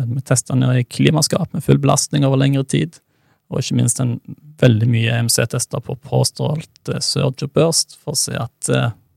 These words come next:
alt de slår ut som de skal, og ikke slår ut feil, sånn at alt de skal fungere.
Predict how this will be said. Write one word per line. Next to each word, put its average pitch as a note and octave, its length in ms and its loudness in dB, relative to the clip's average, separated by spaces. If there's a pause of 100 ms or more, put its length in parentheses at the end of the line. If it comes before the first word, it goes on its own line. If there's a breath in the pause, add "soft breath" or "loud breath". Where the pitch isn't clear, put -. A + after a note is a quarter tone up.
(160)
alt A#2 220 0
de C#3 60 -6
slår A#2+ 300 2
ut - 100 -6
som B2+ 100 -4
de B2 40 -2
skal, D3 380 0
og - 40 -8
ikke C3 160 -4
slår A#2+ 200 -2
ut - 100 -10
feil, B2+ 400 -8
sånn - 160 -12
at B2 120 -8
alt - 140 -10
de C3+ 80 -8
skal - 160 -2
fungere. - 440 -8